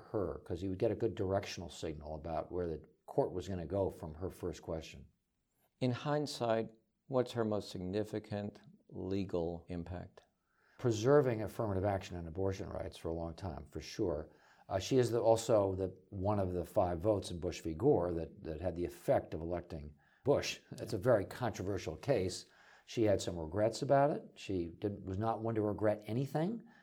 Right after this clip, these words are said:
Speaker 1: but on that case she did express some
Speaker 2: And some
Speaker 1: regrets.
Speaker 2: have speculated that's why she resigned from the court. Is there anything to that?
Speaker 1: That's completely wrong. I know that rumor is out there.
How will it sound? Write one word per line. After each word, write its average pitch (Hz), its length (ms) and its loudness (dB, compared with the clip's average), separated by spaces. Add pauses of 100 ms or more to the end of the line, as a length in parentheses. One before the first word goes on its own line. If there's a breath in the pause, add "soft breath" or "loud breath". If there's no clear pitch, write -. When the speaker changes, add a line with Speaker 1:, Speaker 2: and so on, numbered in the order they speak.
(100)
Speaker 1:
but 92 160 2
on 98 160 2
that 101 180 -4
case 101 160 0
she - 140 -12
did 147 200 -2
express - 360 -10
some 76 120 -12
Speaker 2:
And 135 120 2
some 165 200 2
Speaker 1:
regrets. 165 120 -2
Speaker 2:
have - 20 -12
speculated 113 680 6
that's 113 260 -2
why 110 120 4
she 107 180 -2
resigned 98 460 -2
from 92 140 -8
the 90 60 -4
court. 87 320 -2
Is 90 120 -6
there 107 80 -2
anything 107 320 0
to 110 160 0
that? - 20 0
Speaker 1:
That's 107 300 4
completely 110 460 2
wrong. 76 360 -4 (840 soft breath)
I 110 120 -2
know 123 220 6
that 104 300 2 (100)
rumor 98 280 0
is 80 100 -2
out 85 220 -2
there. - 340 -8